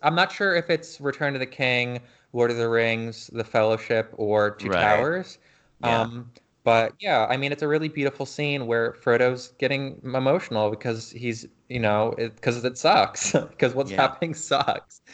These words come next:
Speaker 2: Right.
Speaker 1: Because it sucks. And Gandalf is like, "Yeah, no, I, I realize that it sucks, but
Speaker 2: Yeah.
Speaker 1: what, but, I mean, what can you do other than do your best and
Speaker 2: Right, that's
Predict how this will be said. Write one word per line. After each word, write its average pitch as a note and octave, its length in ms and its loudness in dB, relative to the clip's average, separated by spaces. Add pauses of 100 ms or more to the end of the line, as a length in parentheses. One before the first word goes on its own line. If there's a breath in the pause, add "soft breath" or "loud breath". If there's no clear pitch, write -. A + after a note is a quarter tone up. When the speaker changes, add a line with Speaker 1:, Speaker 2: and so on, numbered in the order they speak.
(200 loud breath)
Speaker 2:
Right. D3+ 220 4
Speaker 1:
Because D#3 220 4
it - 160 -6
sucks. - 540 -2
And C3+ 300 0
Gandalf D3+ 340 0
is D3+ 120 -6
like, D3 260 0
"Yeah, G3+ 340 -2
no, D#3+ 200 2
I, D3 280 2
I C#3 100 -2
realize C3+ 480 -2
that G#2 180 -2
it - 60 -20
sucks, - 480 -8
but A2 340 -2 (240 soft breath)
Speaker 2:
Yeah. E2 240 -8 (500)
Speaker 1:
what, C3 300 0 (160)
but, A#2+ 380 2
I C3 60 0
mean, A#2 380 -4 (1400)
what B2 220 0
can C3+ 100 -8
you B2 120 -6
do A#2 500 -4
other A#2+ 220 2
than A2+ 420 -2 (380)
do C3 100 -4
your B2 160 0
best G2+ 560 -6
and G#2 360 -2
Speaker 2:
Right, A2+ 340 2
that's A2 220 0